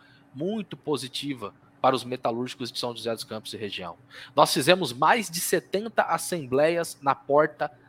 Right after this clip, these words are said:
das fábricas. E além da gente discutir a campanha salarial, que a inflação tava muito alta, a gente discutia era política com o trabalhador. Se a inflação tá alta, se a situação tá desse jeito, companheiros, é por conta da situação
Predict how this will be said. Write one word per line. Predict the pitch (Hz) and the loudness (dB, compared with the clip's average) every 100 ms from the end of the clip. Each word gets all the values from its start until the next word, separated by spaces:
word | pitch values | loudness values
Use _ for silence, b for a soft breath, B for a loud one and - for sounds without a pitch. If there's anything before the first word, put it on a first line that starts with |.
| - | 2
das | 147 - - | 4 4 6
fábricas. | 139 127 98 - - - - _ _ B B B | 8 8 4 -14 -14 -16 -16 _ _ B B B
E | - 202 | 10 12
além | 214 359 | 12 8
da | 359 | 6
gente | 190 220 175 | 2 -2 -8
discutir | - - 175 185 | -12 -14 -8 -8
a | |
campanha | - 151 147 151 | -6 -6 -6 -8
salarial, | 147 139 139 123 95 123 131 101 | -6 -6 -4 -6 -2 0 -2 -4
que | - | -10
a | |
inflação | 123 - 117 - 131 | -12 -6 -6 -6 -8
tava | 135 123 | -6 -6
muito | 123 127 - 113 | -8 -12 -8 -2
alta, | 170 208 - B B | 0 0 -6 B B
a | 180 | 2
gente | 220 247 | 2 -4
discutia | 240 - 254 - 233 | -12 -12 -10 -6 -2
era | 269 | -2
política | - 370 285 - 233 | 2 2 2 -2 -8
com | |
o | - | -10
trabalhador. | 123 107 104 92 92 90 b b | -10 -6 -6 -8 -14 -16 b b
Se | - 196 | 2 4
a | 220 | 4
inflação | - 226 - 240 302 | 4 4 4 0 0
tá | 311 | 6
alta, | 226 196 - | 8 8 4
se | 151 214 | -4 -4
a | |
situação | - - 196 - 233 | -2 0 0 -2 -4
tá | 226 | -4
desse | 208 - 135 | -4 -6 -6
jeito, | 143 285 - | -2 -2 -4
companheiros, | 151 127 127 107 95 90 - - _ _ _ _ _ _ b b b | -10 -8 -6 -6 -8 -14 -18 -20 _ _ _ _ _ _ b b b
é | - | -4
por | - 220 | 2 2
conta | - 208 247 | 6 4 4
da | 233 226 | 2 0
situação | 240 - 220 - - 196 262 370 | -2 0 2 2 0 0 0 -4